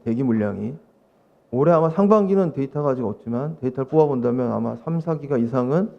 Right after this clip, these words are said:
어, 대기하고 있습니다. 그 뒤에 또 뭐가 있냐면 대기를 하고 있으니까 신청도 안 해요. 어차피 지금 대기해봐야 뭐 한 십 년쯤 있다가 설치하겠지 이렇게 생각하고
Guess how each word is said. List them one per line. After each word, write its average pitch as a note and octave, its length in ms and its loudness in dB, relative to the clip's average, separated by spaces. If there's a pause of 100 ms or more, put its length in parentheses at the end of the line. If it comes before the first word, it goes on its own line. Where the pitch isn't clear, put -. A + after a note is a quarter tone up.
(400)
어, A#2 220 2
대기하고 C#3+ 420 4
있습니다. G2+ 400 -8 (540)
그 G#3 320 2 (540)
뒤에 F#3 260 4
또 F#3+ 100 2
뭐가 C3+ 200 2
있냐면 C3 400 -2 (560)
대기를 F3 320 6
하고 G3+ 160 2
있으니까 E3 400 -2
신청도 A3+ 500 2
안 A#2+ 100 -2
해요. A#2+ 120 -2
어차피 A#2+ 360 -6
지금 C3 220 -2
대기해봐야 A2+ 640 0
뭐 A2 220 -4
한 A2+ 80 -8
십 - 120 -12
년쯤 B2 340 -4
있다가 A2 260 -6
설치하겠지 A#2 520 -6
이렇게 A#2+ 160 -6
생각하고 D3 560 -2